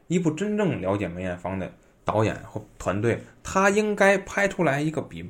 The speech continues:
外行人更懂梅艳芳的影片才对，挖掘出更多她的事儿来。可是这部电影也就拍成了这个样子，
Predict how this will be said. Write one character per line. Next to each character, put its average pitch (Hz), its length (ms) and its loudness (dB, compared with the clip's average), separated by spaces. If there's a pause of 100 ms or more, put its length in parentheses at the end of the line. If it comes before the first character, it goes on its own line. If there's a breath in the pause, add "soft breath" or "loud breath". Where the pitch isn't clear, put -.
(120)
外 - 180 0
行 131 260 -2
人 127 160 -2
更 175 260 0
懂 - 140 -6 (100)
梅 101 120 -2
艳 156 180 2
芳 98 160 -2
的 92 80 -4
影 82 220 -8
片 85 180 -6
才 85 180 -8
对， 87 220 -8 (360 soft breath)
挖 180 200 6
掘 175 100 4
出 180 140 -2
更 180 260 0
多 180 160 2
她 - 200 -8
的 98 100 -4
事 - 140 -6
儿 87 80 -2
来。 - 180 -12 (680 loud breath)
可 - 280 6
是 196 280 0 (120 loud breath)
这 170 120 6
部 160 80 0
电 147 160 4
影 131 80 2
也 98 120 2
就 131 120 0
拍 - 280 6
成 113 200 0
了 101 100 2
这 101 140 2
个 92 80 2
样 92 240 0
子， - 80 -12